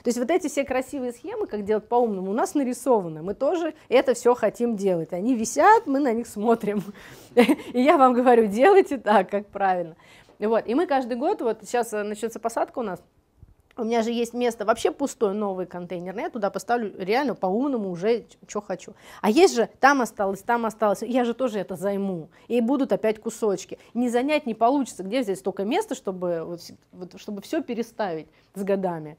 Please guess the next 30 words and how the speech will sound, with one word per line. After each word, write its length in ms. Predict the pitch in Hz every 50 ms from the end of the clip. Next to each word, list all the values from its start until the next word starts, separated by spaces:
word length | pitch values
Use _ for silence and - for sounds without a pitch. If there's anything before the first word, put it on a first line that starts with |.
| _ _ _ _ _ _ _
Не 100 | 220 240
получится, 560 | 220 269 269 277 254 208 - - - - - - - - - - - -
хочется, 440 | - - 254 240 - - - - 185
но 60 | 196
не 120 | 220 226 220
получится. 320 | 233 220 185 160 - - - - -
Поэтому 260 | 254 - 370 311 247
мы 100 | 269 294
хотя 260 | 294 254 254 - 254
бы 140 | 247 240 214 - - _ - _ - 247 -
каждый 340 | 277 269 262 233 214 240
год 300 | 220 247 349 480 480 - - -
приближаемся 760 | - 262 269 247 233 254 269 240 277 247 214 185 180 165 - 180
к 40 | -
этому, 340 | 196 - - 196 185 175 170
к 100 | - -
этому 240 | 208 196 202 214 220
идеальному, 380 | 214 311 508 480 392 277 226
немножко 500 | 226 214 240 247 269 427 494 - - -
делаем. 320 | 226 185 254 311 320 254 -
Вот 140 | 185 208 -
в 40 |
прошлом 260 | - - 392 - 320 233
году 200 | 226 214 208 208 - -
все 160 | - - 392 302
пузыреплодники 800 | - 262 226 220 214 - 175 180 175 170 170 160 - 180 175 - - 175 -
поставили 360 | - 170 170 - 190 180 175
на 120 | 165 165 165
одну 220 | 165 170 175 170
линию, 380 | 170 165 165 160 156 151 156